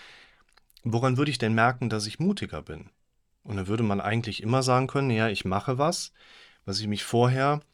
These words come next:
nicht getraut habe." Und jetzt ist eigentlich der Hauptpunkt, den wir erfragen dürfen,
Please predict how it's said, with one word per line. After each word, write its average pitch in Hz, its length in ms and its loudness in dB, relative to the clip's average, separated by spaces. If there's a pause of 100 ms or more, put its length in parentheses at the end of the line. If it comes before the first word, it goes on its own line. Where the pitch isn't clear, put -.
(220)
nicht 120 320 4
getraut 107 500 2
habe." 76 300 -8 (1040)
Und 110 100 0
jetzt 117 160 2
ist 127 180 2
eigentlich 135 360 4
der 107 160 2
Hauptpunkt, 147 680 2
den 113 140 2
wir 113 80 0
erfragen 113 560 0
dürfen, 135 540 0